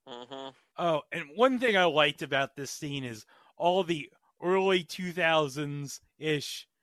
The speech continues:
Speaker 2: ads for companies like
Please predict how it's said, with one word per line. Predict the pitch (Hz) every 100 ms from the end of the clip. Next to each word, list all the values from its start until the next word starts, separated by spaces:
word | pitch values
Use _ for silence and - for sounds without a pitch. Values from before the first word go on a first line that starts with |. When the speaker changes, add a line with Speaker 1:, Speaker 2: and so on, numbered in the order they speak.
| _ _ 107
Speaker 2:
ads | 131 139 139 147 123 - _ _ _
for | - 156 110 - _ -
companies | 165 156 143 151 139
like | 143 117 101